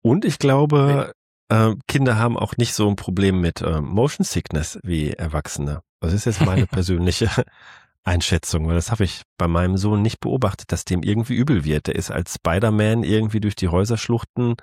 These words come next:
Speaker 1: gesegelt da, wo anderen sich der Magen umdrehen würde und das hat ihm nichts ausgemacht. Sorry, Nanni, du wolltest auch was sagen.
Speaker 2: Äh, ja, ich kann natürlich auch nur auf das eine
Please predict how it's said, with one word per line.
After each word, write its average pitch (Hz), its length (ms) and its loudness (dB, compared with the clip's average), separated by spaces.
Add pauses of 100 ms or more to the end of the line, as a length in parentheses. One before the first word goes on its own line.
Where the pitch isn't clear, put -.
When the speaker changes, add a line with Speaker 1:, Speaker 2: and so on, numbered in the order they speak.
(420)
Speaker 1:
gesegelt 110 600 2
da, 120 640 0 (180)
wo 101 360 2
anderen 104 340 4
sich 101 160 2
der 90 100 0
Magen 92 340 2
umdrehen 110 600 2
würde 113 300 2
und 98 200 0
das 98 160 -2
hat 104 120 -4
ihm 90 80 2
nichts 90 180 -2
ausgemacht. 82 560 -4 (880)
Sorry, 92 260 0
Nanni, 85 220 2
du 95 100 0
wolltest 120 200 0
auch 107 100 0
was 78 100 0
sagen. 78 360 -4 (220)
Speaker 2:
Äh, 139 240 -4
ja, 113 640 -2
ich - 140 -16
kann 143 140 -2
natürlich 131 420 -2
auch 139 100 2
nur 135 180 0
auf 131 80 -2
das 117 200 -4
eine 123 480 0